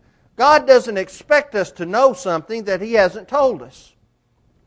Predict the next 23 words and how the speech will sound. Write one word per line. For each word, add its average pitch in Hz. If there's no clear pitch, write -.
And 165
so 202
that's 269
how 226
we 190
understand 226
and 151
how 208
we 233
know 233
that 160
Cain, 233
the 117
son 190
of 226
Adam, 165
understood 160
and 139
he 214
knew 226
what 170
a 165
proper 175